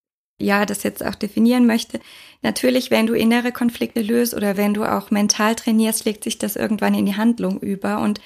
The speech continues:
ähm, wenn ich jetzt auch an dein Dankbarkeitstagebuch, äh, denke für Hundehalter, das ist ja auch ein Tool, eigentlich ein Coaching-Tool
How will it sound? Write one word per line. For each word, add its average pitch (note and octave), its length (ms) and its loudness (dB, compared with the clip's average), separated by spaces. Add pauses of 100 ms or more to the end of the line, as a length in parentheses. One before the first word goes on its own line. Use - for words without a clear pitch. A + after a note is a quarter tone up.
(480)
ähm, G3+ 280 2
wenn G#3+ 160 4
ich G#3+ 120 2
jetzt G#3+ 180 -4
auch - 120 -4
an G#3 160 2
dein G#3 180 2
Dankbarkeitstagebuch, G3+ 1400 -2
äh, G3+ 240 0
denke A3+ 680 2
für A3 240 -2
Hundehalter, G#3+ 580 -2 (280)
das A3+ 180 0
ist B3 160 0
ja A3 280 2
auch A3+ 120 -4
ein A3 220 -2
Tool, A#3 420 0 (340)
eigentlich C4 200 2
ein A3+ 100 2
Coaching-Tool A#3+ 920 0